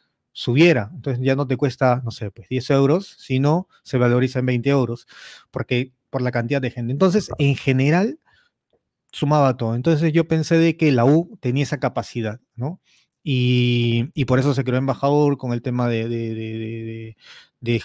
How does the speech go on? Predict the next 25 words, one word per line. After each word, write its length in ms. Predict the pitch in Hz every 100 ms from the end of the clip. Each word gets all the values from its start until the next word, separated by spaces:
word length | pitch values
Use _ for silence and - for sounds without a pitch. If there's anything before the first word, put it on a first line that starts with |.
| -
captar 380 | 117 110 - 131
a 80 | 123
todos 180 | 135
estos 380 | 127 - 120 - -
futuros 440 | 135 131 135 123
socios 360 | 135 123 - -
también 320 | 110 110 110
dentro 300 | 110 110 113
de, 200 | 107 120
dentro 320 | 131 117 120
de 20 |
Embajador. 420 | 117 110 - 110 - - - _ _
Y 100 | 139
lo 120 | 135
que 60 | 131
está 120 | 160
haciendo 280 | 156 156 156
Socio 220 | 160 165
Adherentes 360 | 160 160 170 151
es 160 | - -
algo 200 | 143 143
muy 160 | 139
similar, 440 | - 139 175 185 -
pues, 180 | 113 -
¿no? 220 | 156